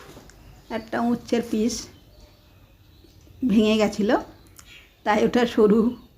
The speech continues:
লঙ্কার ফ্রাই মতো হয়ে গেছে, ওটাকে তুলে নিলাম।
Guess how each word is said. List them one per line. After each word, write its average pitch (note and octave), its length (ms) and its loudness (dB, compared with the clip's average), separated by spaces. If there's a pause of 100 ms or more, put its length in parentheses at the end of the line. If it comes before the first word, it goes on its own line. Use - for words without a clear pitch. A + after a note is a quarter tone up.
(340)
লঙ্কার G3+ 520 2
ফ্রাই G#3 260 2
মতো G3 280 -2
হয়ে F3+ 220 2
গেছে, F#3 260 -2 (1400)
ওটাকে F#3+ 320 0
তুলে F#3+ 280 0
নিলাম। G3 360 2